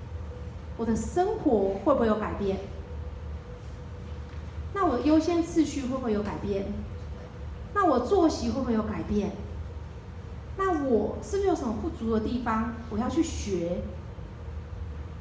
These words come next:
我要去买，我要去整理。这从心里开始。圣诞节一个很重要的就是又再一次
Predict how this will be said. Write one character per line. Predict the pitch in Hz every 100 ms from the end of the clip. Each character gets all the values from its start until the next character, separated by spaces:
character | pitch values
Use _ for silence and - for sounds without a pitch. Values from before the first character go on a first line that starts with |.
| - - - -
我 | 220
要 |
去 | 269 359
买， | 320 285 233 - - - - - - - - - - - - - - - - - - - - -
我 | 226
要 | 226
去 | 254 330 -
整 | 208 214
理。 | 247 214 - - - - - - -
这 | 415
从 | 294 269 233
心 | 233 - 330 339
里 | 311 220 208
开 | 233
始。 | 240 247 202 - - - - - - - - -
圣 | - 381 349
诞 | 339 277
节 | 220
一 | 208 220
个 | 240
很 | 220 190
重 | - 254 240
要 | 233 208
的 | 208
就 | 214
是 | 233 - 208 208 - - - - - - -
又 | 294
再 | - 302 233
一 | 196
次 | - - 214